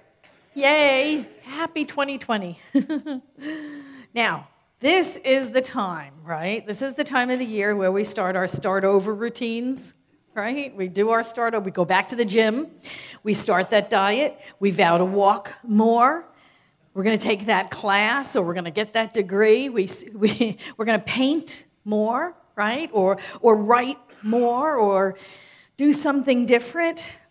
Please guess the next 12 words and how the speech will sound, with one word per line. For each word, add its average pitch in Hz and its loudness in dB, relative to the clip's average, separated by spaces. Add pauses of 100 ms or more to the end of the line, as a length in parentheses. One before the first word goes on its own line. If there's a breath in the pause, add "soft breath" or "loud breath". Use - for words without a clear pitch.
(320 loud breath)
You 277 0
know, 269 8
according 311 2
to 294 -2
the 262 -2
science, 269 0
over 208 0
eighty 294 2
percent - -4
of 190 -8
resolutions 226 -4
are 170 -2